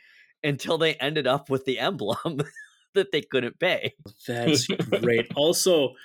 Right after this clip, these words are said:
Speaker 2: I had to look this up. Um, so Seek Bolas's Council, like, all of these, there's the joke that it, it's supposed to be a sticker stuck on a real Magic card.
Speaker 3: Right.
Speaker 1: Yeah, it's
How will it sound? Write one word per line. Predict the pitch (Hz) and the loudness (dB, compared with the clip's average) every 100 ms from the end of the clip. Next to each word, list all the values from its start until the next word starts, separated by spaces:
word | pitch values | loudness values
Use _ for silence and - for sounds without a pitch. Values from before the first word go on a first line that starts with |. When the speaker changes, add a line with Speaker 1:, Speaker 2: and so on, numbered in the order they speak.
| - - | -20 -6
Speaker 2:
I | 147 | -2
had | 139 151 | 0 0
to | 147 | 2
look | 139 135 | 0 0
this | 139 117 | -2 0
up. | 127 110 - - | -2 -2 -10 -4
Um, | 131 123 117 110 107 - | -2 0 0 -4 -8 -12
so | - 143 | -4 0
Seek | - 170 | 0 2
Bolas's | 160 156 151 160 135 - - - | 2 4 2 0 -2 -4 -8 -8
Council, | - 139 127 120 | -2 -2 -2 -2
like, | 131 110 | -2 2
all | 165 175 | 4 4
of | 151 | 4
these, | 147 131 - - - | 4 2 -4 -16 0
there's | 147 143 | 2 4
the | 143 | 2
joke | 131 139 127 | 4 4 4
that | 127 | 0
it, | 123 127 123 - _ _ _ | -2 -4 -8 -12 _ _ _
it's | - 135 - 123 - | -4 -2 -6 -10 -18
supposed | - - 143 165 | -14 0 0 2
to | 143 | 0
be | 135 | -2
a | |
sticker | - 143 - 127 | -2 -4 -4 -6
stuck | - 131 - | -4 -4 -4
on | 123 | -6
a | 117 | -4
real | 113 113 | -4 -4
Magic | 107 110 135 - | -4 -8 -8 -2
card. | 151 175 185 _ - - | -2 -2 -4 _ -20 -4
Speaker 3:
Right. | 131 113 113 | 2 4 6
Speaker 1:
Yeah, | 220 - - - | 4 2 -6 -2
it's | 180 | -2